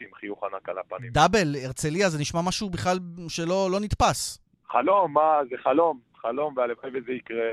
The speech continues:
Speaker 1: ואנחנו עובדים קשה בשביל זה.
Speaker 2: תגיד, זופי עבדיה נכנס לחדר הלבשה, מה, מה אמר לכם אחרי משחק? תמיד יש לו איזה יצי-, יציאה אחת או שתיים.
Speaker 1: שמע, הוא, שהוא גאה בנו,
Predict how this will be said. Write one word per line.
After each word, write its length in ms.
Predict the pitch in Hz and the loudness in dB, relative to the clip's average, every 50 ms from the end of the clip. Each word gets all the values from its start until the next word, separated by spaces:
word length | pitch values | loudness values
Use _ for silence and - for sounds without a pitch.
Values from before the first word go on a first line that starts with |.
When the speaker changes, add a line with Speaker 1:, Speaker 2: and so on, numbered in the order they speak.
| 107 101 | -4 -6
Speaker 1:
ואנחנו 480 | 104 101 107 104 104 - - - 113 107 | -6 -8 -6 -6 -8 -8 -8 -8 -6 -4
עובדים 560 | 110 110 107 110 110 107 110 110 107 117 131 135 | -4 -2 -2 -2 -2 -2 -4 -4 -6 -10 -14 -10
קשה 240 | - 135 - 156 156 | -10 -8 -8 -8 -10
בשביל 260 | 156 143 - 127 110 101 95 | -10 -10 -10 -10 -10 -4 -4
זה. 60 | 101 92 - - _ - _ _ | -6 -6 -6 -14 _ -20 _ _
Speaker 2:
תגיד, 220 | - 143 160 180 | -8 -4 -4 -2
זופי 240 | 156 165 170 - 180 | 0 0 0 2 2
עבדיה 260 | 170 170 170 165 170 160 | 2 2 2 2 -2 -2
נכנס 220 | 139 127 156 143 - | -2 -2 -4 -4 -4
לחדר 180 | 147 156 151 | -2 0 0
הלבשה, 480 | 151 151 147 139 - - 165 160 160 160 156 | 0 0 -2 -4 -2 0 2 2 2 2 0
מה, 140 | 156 156 | -2 -4
מה 140 | 151 156 170 | -2 -2 -2
אמר 160 | 175 170 156 151 | -2 0 0 0
לכם 260 | 151 147 - - 180 | -2 -2 -2 -2 -2
אחרי 220 | 156 - - - 175 | -2 -2 -4 -4 -4
משחק? 440 | 147 - - - 165 165 170 - - _ _ | -4 -4 -2 0 0 0 0 -2 -10 _ _
תמיד 200 | - 165 185 185 | -10 -8 -6 -6
יש 120 | 180 - | -2 0
לו 60 | 180 | 0
איזה 140 | 160 151 156 | 0 0 0
יצי-, 380 | 151 - - 151 147 147 143 147 | -2 -2 -2 -4 -4 -2 -2 -2
יציאה 480 | 147 - - 165 156 147 139 135 131 131 131 - _ - | -2 0 2 2 4 4 6 4 2 0 -2 -6 _ -8
אחת 220 | 139 123 139 - | -4 -4 -4 -4
או 60 | 139 | -4
שתיים. 320 | 120 - - 135 123 117 110 - _ _ _ _ _ | -8 -6 -4 -4 -4 -4 -8 -10 _ _ _ _ _
Speaker 1:
שמע, 200 | _ _ 135 151 | _ _ 4 6
הוא, 540 | 180 185 160 147 139 135 135 131 127 127 123 - | 6 6 4 2 -2 -2 -2 -2 -4 -4 -8 -10
שהוא 280 | - - 135 131 131 | -10 -8 -6 -6 -2
גאה 220 | 131 135 143 147 139 | -2 -2 -2 -2 -2
בנו, 400 | 135 135 127 127 127 127 127 | -2 -4 -4 -4 -6 -6 -6